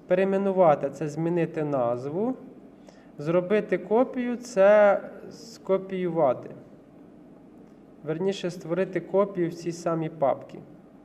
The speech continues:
Ну, тобто ви, ось я створив копію, да? Ну і вилучте це, вилучте. Якщо ви хочете файлик завантажити собі на комп'ютер, ви нажимаєте праву кнопочку миші, вибираєте «Завантажити».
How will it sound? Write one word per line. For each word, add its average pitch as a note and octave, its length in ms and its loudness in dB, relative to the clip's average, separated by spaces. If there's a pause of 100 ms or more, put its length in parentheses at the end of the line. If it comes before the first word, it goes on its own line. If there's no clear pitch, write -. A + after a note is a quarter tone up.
(520)
Ну, - 80 -14 (120)
тобто D3+ 240 -10
ви, F3 300 2 (120)
ось D#3 280 -4
я D3 100 -2
створив D#3+ 400 -6
копію, C#3 460 -6
да? F#3+ 220 2 (720)
Ну B3 160 0
і A3 60 0
вилучте B3 520 2
це, F#3+ 220 0
вилучте. C#3+ 680 -4 (140)
Якщо E3 320 -2
ви A#3 100 2
хочете A3 380 -2
файлик G3 420 6
завантажити F3+ 680 2
собі F3 260 -8
на F#3+ 120 -2
комп'ютер, G3+ 500 -6
ви F3+ 80 -2
нажимаєте E3+ 580 0
праву E3 300 0
кнопочку F3 560 -8
миші, A#3+ 320 -2
вибираєте F3 520 2
«Завантажити». D3 840 -2